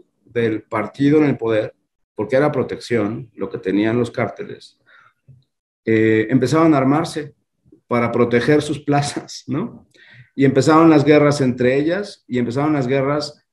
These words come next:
en contra del gobierno. Y empezaron, y esto fue creciendo, se fue multiplicando, eh, y lo podemos ver, y una muestra de esto es que, eh, pues, a hoy,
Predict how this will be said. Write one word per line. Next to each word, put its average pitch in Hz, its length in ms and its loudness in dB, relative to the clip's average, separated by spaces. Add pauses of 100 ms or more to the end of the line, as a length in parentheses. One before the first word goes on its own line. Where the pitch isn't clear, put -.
en 107 140 -4
contra 127 300 0
del 147 120 0
gobierno. 139 640 -2 (640)
Y 131 120 0
empezaron, 143 600 0
y 143 120 2
esto 165 480 -2
fue 147 240 -6
creciendo, 156 880 -2
se 104 140 -14
fue 131 160 -4
multiplicando, 143 1040 -4 (880)
eh, 107 640 -2 (1200)
y 143 120 2
lo 135 160 4
podemos 156 400 2
ver, 160 140 4
y 156 60 6
una 160 140 2
muestra 170 440 -2
de 147 120 -2
esto 156 300 -6
es 139 180 -6
que, 147 460 -4
eh, 110 420 -8 (240)
pues, - 480 -8
a 113 140 -4
hoy, 135 220 4